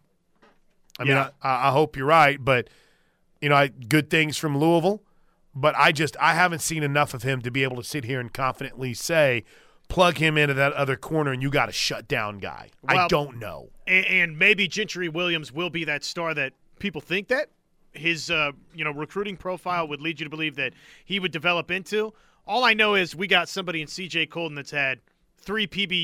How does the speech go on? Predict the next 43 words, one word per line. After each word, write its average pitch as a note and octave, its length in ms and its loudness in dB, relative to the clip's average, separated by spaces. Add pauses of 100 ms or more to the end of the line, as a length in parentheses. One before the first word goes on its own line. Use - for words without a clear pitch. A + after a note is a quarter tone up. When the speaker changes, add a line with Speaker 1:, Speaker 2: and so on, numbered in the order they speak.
Speaker 2:
Us E3 120 -4
and C#3 120 -12
three D3+ 180 -6
picks C#3+ 300 -8
this A#2+ 180 -16
season. G#2+ 400 -16 (220)
Speaker 1:
Not C3 160 -2
bad. D#3+ 320 4
Speaker 2:
And D3 120 -4
has D3 400 2 (420)
started A3+ 340 2
to D#3+ 80 -6
play F3 180 -2
some D3+ 160 -10
good D#3+ 180 -6
football D3+ 380 -4
here C#3+ 180 -8
coming D3+ 220 -4
down C#3+ 160 0
the C3+ 80 -8
home C#3+ 160 -10
stretch. C3 500 -6
So C3 280 -8 (320)
y-, - 80 -20 (500)
you E3 380 -8
give C4+ 160 0
me C4+ 100 6
a A#3+ 60 4
chance C4 340 0
at A#3 60 4
a G#3 40 0
proven A#3 340 -2
commodity, B3 600 0
I'm A3 200 -6
good G#3+ 160 4
with F#3 100 -2
a D#3 40 -6
proven D#3+ 340 -6
commodity. C3 580 -8 (960)
Speaker 1:
Goal B2+ 240 -4
Spain, E2 380 -12 (500)
five G#2+ 500 -6
nil. D2+ 260 -18